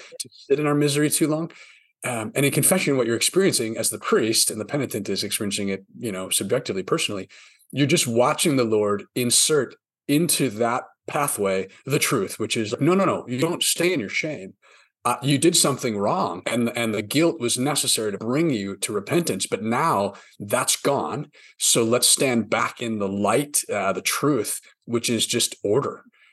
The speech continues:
And so it's actually, I mean, it's utterly delightful. I just was talking to a brand new priest who was sharing grace,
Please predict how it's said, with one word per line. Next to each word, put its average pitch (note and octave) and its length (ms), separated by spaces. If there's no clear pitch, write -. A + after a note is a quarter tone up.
And B2 100
so C3 260
it's C3 180
actually, A#2+ 840
I A#2 100
mean, A2+ 180
it's A2 220
utterly C3+ 320
delightful. G2+ 440
I G#2 40
just G#2 180
was A#2 100
talking A2+ 220
to A2 40
a - 20
brand A2+ 340
new G#2 120
priest A2+ 500
who G#2+ 100
was F#2+ 100
sharing G#2 340
grace, A2 520